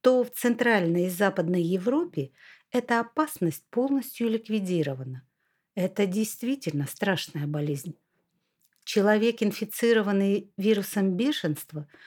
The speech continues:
поначалу ничего не чувствует, кроме боли от укуса зараженного зверя. Лишь спустя много недель появляются симптомы, схожие с гриппом, но к этому моменту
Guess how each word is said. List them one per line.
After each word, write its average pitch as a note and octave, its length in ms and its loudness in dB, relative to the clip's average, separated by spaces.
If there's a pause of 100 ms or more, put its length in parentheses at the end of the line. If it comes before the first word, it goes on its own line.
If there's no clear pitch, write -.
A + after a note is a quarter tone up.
(180)
поначалу A#3+ 520 2
ничего C#4 400 2
не C4 120 2
чувствует, F3 760 -4
кроме B3+ 340 0
боли G#3 380 2
от E3+ 180 -4
укуса A3+ 380 -4
зараженного F#3 720 0
зверя. C#3+ 520 -4 (580)
Лишь A3+ 260 2
спустя C4+ 560 -2
много A#3+ 340 2
недель G#3 480 0
появляются F3+ 760 -2
симптомы, D3+ 720 -6 (260)
схожие A#3 420 -2
с G3+ 100 -4
гриппом, D#3 520 -2 (260)
но F3+ 220 4
к - 180 -2
этому B3 400 2
моменту D#3+ 640 0